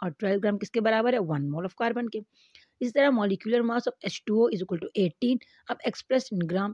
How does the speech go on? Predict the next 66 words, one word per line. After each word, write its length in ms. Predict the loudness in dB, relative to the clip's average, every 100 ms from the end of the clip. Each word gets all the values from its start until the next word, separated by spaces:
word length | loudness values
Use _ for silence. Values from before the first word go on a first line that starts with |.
| -4
तो 60 |
ये 60 | -4
एटीन 380 | -4 -4 -4 -2
ग्राम 220 | 0 -2
क्या 140 | -2
हो 60 | -4
गया 100 | -4
आपके 120 | -6
पास, 180 | -4 -4
वन 200 | -4 -6
mole 180 | -4 -4
of 80 | -4 -4
water 200 | -2 0
हो 100 | 2
गया। 200 | 0 -4 -14 -20 _ _ -2
Molecular 360 | 0 0 2 2
mass 140 | 2
of 80 | -2 -4
H 100 | -4 -2
two 80 | -2
S 140 | -2
O 40 | -4
four, 220 | 0 2
ये 140 | 2
नाइंटी 340 | 0 -2 -2 -4
एट 120 | -4
आपके 260 | -6 -8
पास 160 | -6 -4
आता 260 | -6 -4 -2
है, 120 | -4 -8 _
तो 60 | 0
अगर 80 | 0
इसको 160 | 2
हम 120 | 0 2
ग्राम 260 | 2 4
में 100 | 4
लिखते 260 | 2 0 0
हैं, 160 | 0
तो 140 | 0 -2
वन 220 | -2 -4
mole 140 | -4
of 80 | -6
sulfuric 480 | -6 -6 -6 -6 -6
acid 180 | -4 -2
आएगा 180 | -2 -4
आपके 200 | -6 -8
पास, 240 | -8 -8 _ -20 _ -10
और 80 |
formula 460 | -4 -2 0 0 0 0
mass 180 | -2 -6
of 60 | -8 -4
N 80 | -4
A 60 | -4
C 140 | -2 0
L, 80 | 0
मतलब 160 | -4 -6
सोडियम 300 | -6 -4 -4
क्लोराइड, 460 | -2 -2 0 -2 -4
is 100 | -8
equal 220 | -6 -8 -6
to 100 | -6 -6 -12 _ -12
fifty 240 | -4 -2
eight 80 | -2 -4
point 180 | -10 -10
five। 240 | -10 -12 -12 _ _ -4
अगर 140 | -2